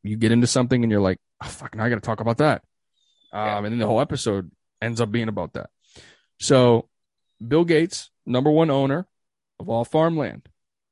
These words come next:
Speaker 1: means he owns the most farmland in the United States.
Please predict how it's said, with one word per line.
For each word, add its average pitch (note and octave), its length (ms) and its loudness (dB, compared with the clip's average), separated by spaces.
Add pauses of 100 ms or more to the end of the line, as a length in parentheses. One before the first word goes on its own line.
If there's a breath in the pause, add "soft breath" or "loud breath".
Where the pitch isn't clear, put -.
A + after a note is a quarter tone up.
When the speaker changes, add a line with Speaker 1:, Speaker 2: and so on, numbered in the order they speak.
(300)
Speaker 1:
means B2+ 360 -2
he E3+ 180 -6
owns F#3 380 0
the F3+ 60 2
most F3 440 0
farmland D#3 720 -4 (540)
in F#2+ 60 -14
the G#2 80 -10
United G#2+ 380 -2
States. - 440 -6